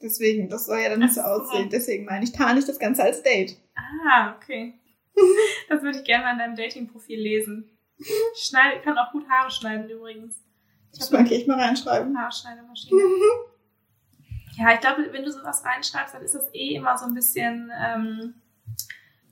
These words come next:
Speaker 2: gut, weil die dann was haben, worauf die dich anschreiben können. Weil wenn du da nichts stehen hast, sondern nur irgendwie Emojis, dann ist es halt wieder diese klassische Konversation,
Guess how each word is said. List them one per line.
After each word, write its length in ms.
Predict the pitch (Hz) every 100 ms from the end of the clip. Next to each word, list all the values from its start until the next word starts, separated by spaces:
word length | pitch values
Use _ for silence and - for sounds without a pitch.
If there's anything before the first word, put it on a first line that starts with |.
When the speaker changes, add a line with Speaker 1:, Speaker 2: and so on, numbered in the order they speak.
| -
Speaker 2:
gut, 260 | - 302 349
weil 140 | 254
die 100 | 240
dann 300 | 247 254 233 -
was 240 | 220 233 -
haben, 200 | 254 247
worauf 180 | 247 254
die 80 | 226
dich 200 | 226 220
anschreiben 500 | 262 - 208 190 208
können. 200 | 214 214
Weil 80 | 208
wenn 120 | 220
du 100 | 226
da 100 | 226
nichts 240 | 240 294 -
stehen 360 | - 247 233
hast, 140 | 226 -
sondern 200 | 226 226
nur 80 | -
irgendwie 220 | 233 -
Emojis, 580 | 214 233 349 233 269 294
dann 200 | 240 240
ist 140 | -
es 100 | 294
halt 140 | 277 269
wieder 100 | 277
diese 300 | 254 226 214
klassische 440 | - 285 302 302
Konversation, 580 | 294 262 262 254 247 247